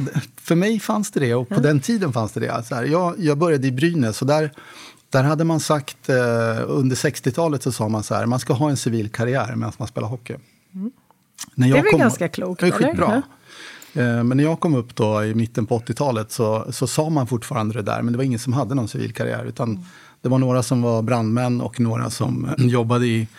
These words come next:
Speaker 1: kommunala fastighetsbolag, sådär.
Speaker 2: Mm.
Speaker 1: Men jag tyckte det där var bra, så att jag tjatade mig till en traineetjänst på Kraft General Foods då, eller Gevalia, som var sponsor till Brynäs. Och där började liksom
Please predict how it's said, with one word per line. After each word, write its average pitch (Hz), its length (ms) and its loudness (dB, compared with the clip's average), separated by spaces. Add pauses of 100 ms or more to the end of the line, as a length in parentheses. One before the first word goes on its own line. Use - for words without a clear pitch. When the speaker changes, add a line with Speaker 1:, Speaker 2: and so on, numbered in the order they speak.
(100)
Speaker 1:
kommunala 120 460 4
fastighetsbolag, 123 760 0
sådär. 120 280 -6 (320)
Speaker 2:
Mm. 196 320 -2 (640)
Speaker 1:
Men 131 180 4
jag 156 160 4
tyckte 170 200 -4
det 151 60 4
där 120 80 4
var 113 120 2
bra, 185 300 0
så - 140 0
att 113 140 0
jag 143 280 0 (160)
tjatade 156 400 2
mig 151 100 4
till 120 180 2
en 110 120 2
traineetjänst 127 680 0
på 107 440 2
Kraft 107 300 -2
General 104 220 -2
Foods 131 320 -6
då, 98 140 -6
eller 101 140 -4
Gevalia, 113 460 -6
som 113 200 -8
var 107 200 -6 (180)
sponsor 117 440 -4
till 110 120 -6
Brynäs. 120 380 -6
Och 123 80 -4
där 143 140 2
började 147 380 0
liksom 110 440 -2